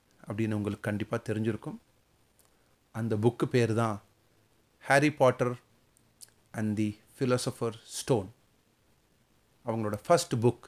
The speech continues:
ஜே கே ரவுலிங்கோட ஃபர்ஸ்ட் புக். ஒரு அன்எம்ப்ளாய்டு சிங்கிள்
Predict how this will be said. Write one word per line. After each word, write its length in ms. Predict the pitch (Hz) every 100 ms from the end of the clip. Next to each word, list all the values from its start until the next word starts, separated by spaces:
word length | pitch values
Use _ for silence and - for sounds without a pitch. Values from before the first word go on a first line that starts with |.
| -
ஜே 280 | 107 135 143
கே 140 | 151
ரவுலிங்கோட 520 | 120 120 117 107 117 165 -
ஃபர்ஸ்ட் 300 | 202 - 139
புக். 200 | 113 - - _ _ _ _ _ _ - -
ஒரு 280 | 127 123 - -
அன்எம்ப்ளாய்டு 840 | 180 233 226 190 - 185 180 180
சிங்கிள் 840 | 156 - - 196 214 208 220 208